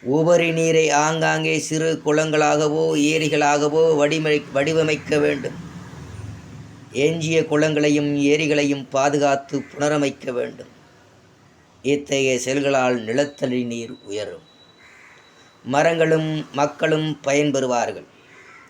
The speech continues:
மேலும், நகர்களில் வெளிவரும் கழிவு நீரினை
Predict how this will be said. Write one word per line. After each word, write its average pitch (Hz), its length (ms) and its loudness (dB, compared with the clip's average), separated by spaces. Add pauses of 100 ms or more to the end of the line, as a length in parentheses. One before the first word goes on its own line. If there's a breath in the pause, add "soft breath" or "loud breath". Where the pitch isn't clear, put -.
(360)
மேலும், 170 360 4
நகர்களில் 160 680 0
வெளிவரும் 156 540 0
கழிவு 170 380 -2
நீரினை 143 600 -2